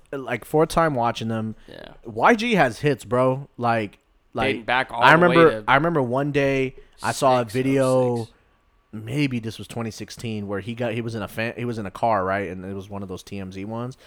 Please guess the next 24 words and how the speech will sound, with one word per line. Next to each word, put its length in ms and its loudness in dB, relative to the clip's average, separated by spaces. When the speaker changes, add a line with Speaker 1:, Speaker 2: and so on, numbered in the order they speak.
Speaker 1:
And 180 -8
the 80 -6
person 320 -6
interviewing 520 -6
him 120 -8
goes, 460 -6
"Hey, 580 -2
uh, 220 -10
we'll 180 -8
show 180 -6
the 80 -10
clip, 320 -8
actually, 460 -16
see 140 -18
if 100 -18
we 60 -18
can 100 -20
find 300 -16
it 60 -12
on 140 -12
video." 380 -16
Hey. 340 -14
So, 460 0
um, 500 -2